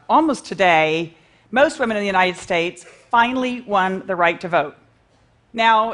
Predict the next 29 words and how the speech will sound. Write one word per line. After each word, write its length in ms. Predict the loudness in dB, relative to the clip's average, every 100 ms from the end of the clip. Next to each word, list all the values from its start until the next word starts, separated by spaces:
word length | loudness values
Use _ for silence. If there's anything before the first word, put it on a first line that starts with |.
| -4
it 160 | -4
would 160 | -4 -6
take 640 | 0 0 0 -6 -16 -10
decades 720 | 0 0 2 -2 -2 -4 -10
more 400 | -8 -2 0 0
for 240 | 0 -2 0
women 260 | 0 0
of 120 | -2 0
color 360 | 0 2 0
to 180 | -4 -6
earn 220 | -4 -2
that 220 | 0 -2
right. 440 | 0 0 -2 -8 -14 _ _ _ _ _ _ _ 0
Um, 320 | 2 2 -2
and 120 | -2
we've 120 | -2
come 200 | -2 0
a 60 | 2
long 260 | 4 4 2
way 180 | 0
since, 600 | -2 -2 -2 -2 -8 -18 -14
but 100 | -2
I 80 | 2
would 120 | 2
argue 520 | 2 2 2 0 0 -2 -8 _ _ _ _ _
not 220 | 0 2
nearly 480 | 0 -2 -2 -4 -8 -16 _
far 280 | 0 2
enough. 520 | 2 0 -2 -4 -18